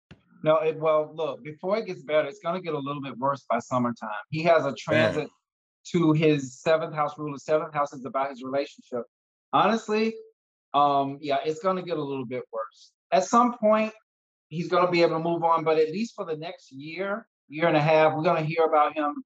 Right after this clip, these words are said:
Speaker 1: meeting this woman, trying to make it work with this woman. It's not gonna work right now.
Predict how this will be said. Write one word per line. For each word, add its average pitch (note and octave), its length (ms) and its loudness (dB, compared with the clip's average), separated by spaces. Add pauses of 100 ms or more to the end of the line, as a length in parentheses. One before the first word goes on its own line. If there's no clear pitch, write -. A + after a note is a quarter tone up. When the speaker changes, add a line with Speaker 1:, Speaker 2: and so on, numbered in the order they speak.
(680)
Speaker 1:
meeting D#3 360 2
this D#3 220 2
woman, D3 420 2
trying D3+ 220 0
to D3+ 60 -2
make C#3+ 180 -4
it C#3 100 -6
work C#3 200 -4
with B2 100 -18
this C#3+ 200 -14
woman. C#3+ 240 -6
It's - 100 -20
not A3+ 180 0
gonna D#3+ 160 -2
work D3+ 240 0
right B2 200 -2
now. A#2+ 200 -6